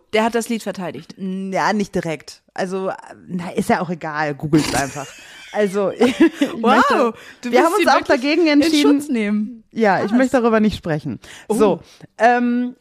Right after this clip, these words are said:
Speaker 2: aber, also, worum geht's
Speaker 1: So
Speaker 2: eigentlich
Speaker 1: gut
Speaker 2: bei
Speaker 1: findest
Speaker 2: diesem
Speaker 1: du die Toten Hosen?
Speaker 2: N-, ja, die haben mich schon, ich konnte ja mit, ähm, <laughs> bevor ich in die Schule konnte, konnte ich ja, äh, jetzt denken Leute gleich wieder, na, ich sag's trotzdem, ne?
Speaker 1: Aha.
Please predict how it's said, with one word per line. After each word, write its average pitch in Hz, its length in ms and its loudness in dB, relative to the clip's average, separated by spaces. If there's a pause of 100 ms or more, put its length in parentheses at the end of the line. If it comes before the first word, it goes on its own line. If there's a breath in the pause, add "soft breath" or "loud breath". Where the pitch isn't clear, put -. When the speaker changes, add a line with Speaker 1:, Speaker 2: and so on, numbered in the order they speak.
Speaker 2:
aber, 277 600 2
also, 175 340 2
worum 240 200 6
geht's 240 220 2
Speaker 1:
So - 120 -4
Speaker 2:
eigentlich 262 160 4
Speaker 1:
gut - 80 -4
Speaker 2:
bei 277 60 2
Speaker 1:
findest 277 280 2
Speaker 2:
diesem 226 60 -10
Speaker 1:
du 202 40 -12
die 202 80 -12
Toten 202 360 -8
Hosen? 208 240 -10 (160)
Speaker 2:
N-, 208 260 -2
ja, 196 320 -2
die 214 140 -4
haben 220 100 0
mich 226 140 -4
schon, 226 300 -2 (400)
ich - 160 -10
konnte 233 280 -4
ja 226 80 -4
mit, 208 400 -6
ähm, 190 440 -8 (500)
<laughs> 220 560 -2
bevor 196 240 -6
ich 196 80 -6
in 196 80 -4
die 190 80 -6
Schule 202 240 -6
konnte, 196 220 -8
konnte 185 200 -10
ich - 60 -16
ja, 170 140 -12 (680 soft breath)
äh, 151 60 -8
jetzt 139 340 -8
denken 139 200 -12
Leute - 280 -12
gleich - 320 -16
wieder, 170 240 -12 (120)
na, 165 80 -2
ich 143 120 -8
sag's - 200 -10
trotzdem, - 380 -8
ne? 220 60 -6
Speaker 1:
Aha. 220 240 -4